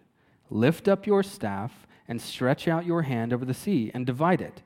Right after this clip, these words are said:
that the people of Israel may go through the sea on dry ground. And I will harden the hearts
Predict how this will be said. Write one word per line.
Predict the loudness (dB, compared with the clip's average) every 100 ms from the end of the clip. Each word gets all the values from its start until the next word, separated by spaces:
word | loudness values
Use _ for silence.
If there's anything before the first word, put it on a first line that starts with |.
| _ -20 -8
that | -4
the | 0
people | 2 4 2
of | 2
Israel | 0 0 0
may | 0 -4
go | 0 -2
through | 0 0 2
the | 0
sea | 0 0 0
on | -2 -6
dry | -4 -4
ground. | -4 -6 -8 -10 -20 _ _ _ _ -8
And | 0
I | 0
will | 0
harden | 0 0 2 0
the | -2
hearts | 0 0 0 -2 -20